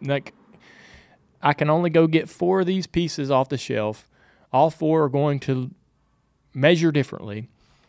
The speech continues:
I've gotta pick the one that I think performs the best, and the rest are basically useless to me.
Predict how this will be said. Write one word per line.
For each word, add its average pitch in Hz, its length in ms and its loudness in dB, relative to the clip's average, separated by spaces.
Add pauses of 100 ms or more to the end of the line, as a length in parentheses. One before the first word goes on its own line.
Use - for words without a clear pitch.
(400)
I've 123 100 -6
gotta 131 200 0
pick - 320 -6
the 131 80 -6
one 143 220 0
that 135 100 0
I 131 100 -2
think 156 400 -6
performs 151 500 -2
the 107 100 -6
best, 95 540 -8
and 120 160 -6
the 117 80 -2
rest 160 360 2
are 110 160 -4
basically 123 760 -6
useless 151 460 -6
to 107 140 -4
me. 101 200 -6